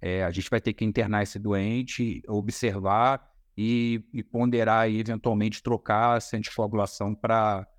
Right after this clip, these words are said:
pra heparina não fracionada. Mas se tiver menos que trinta mil, aí de fato a gente vai tá expondo esse doente a um alto risco hemorrágico e aí a anticoagulação tem que ser suspensa.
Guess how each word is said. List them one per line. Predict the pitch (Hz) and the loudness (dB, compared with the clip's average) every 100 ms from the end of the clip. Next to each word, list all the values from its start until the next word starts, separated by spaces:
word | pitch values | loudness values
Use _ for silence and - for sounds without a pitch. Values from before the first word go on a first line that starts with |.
| - - | -20 -12
pra | - 104 | -2 0
heparina | 107 113 104 110 110 | 2 4 4 4 4
não | 107 107 | 2 0
fracionada. | 110 101 135 123 87 78 85 | -2 -4 0 0 0 -2 -4
Mas | 101 | -6
se | - | -6
tiver | 127 135 | -2 0
menos | 139 135 147 | 2 2 0
que | 127 | -6
trinta | - 127 127 | -6 -4 0
mil, | 107 107 135 - _ _ - | 0 0 -2 -6 _ _ -4
aí | 95 | -2
de | 113 | -2
fato | - 113 110 123 | 2 4 4 2
a | |
gente | 107 107 | -2 0
vai | 113 | -2
tá | 104 113 110 - _ | 0 0 0 -4 _
expondo | _ - 123 | _ -2 2
esse | 123 - | 0 -2
doente | 107 104 101 | -2 0 0
a | 107 | 0
um | 107 | 2
alto | 131 185 185 - - | 4 2 -2 -12 -6
risco | 120 - 117 | -6 -4 -6
hemorrágico | 113 101 110 110 123 - _ - _ | -8 -4 -2 -2 -4 -8 _ -20 _
e | 117 | 2
aí | 110 107 | 4 2
a | |
anticoagulação | 107 - 107 107 101 - 104 | 0 0 0 2 0 0 -2
tem | 110 | -2
que | - | -4
ser | - 117 - | -2 -2 -2
suspensa. | - - 139 - - - - | -8 -6 -6 -6 -10 -12 -16